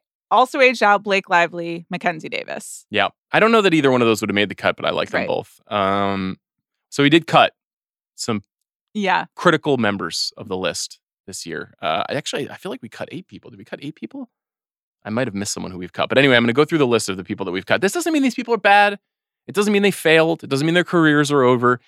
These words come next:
Speaker 2: It just means that due to timing or relevance or a series of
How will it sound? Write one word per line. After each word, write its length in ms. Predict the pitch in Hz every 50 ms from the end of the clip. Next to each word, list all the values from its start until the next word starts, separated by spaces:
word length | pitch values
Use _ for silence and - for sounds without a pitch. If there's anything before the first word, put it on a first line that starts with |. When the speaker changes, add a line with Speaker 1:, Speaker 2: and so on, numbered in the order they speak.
| _ _ _ _ -
Speaker 2:
It 60 | 139
just 180 | - 196 196 -
means 300 | 226 220 220 220 196 -
that 200 | 185 180 170 - _ _ _ _ _ _ _ _ _ _ _
due 100 | - 123
to 80 | 110 107
timing 500 | - - 170 175 190 196 196 196 190 175
or 80 | 131 113
relevance 600 | 117 117 120 135 151 139 156 156 156 151 - -
or 160 | 110 98 87
a 160 | 82 76 78
series 400 | - - 139 131 139 143 135 123
of 260 | 117 104 104 - _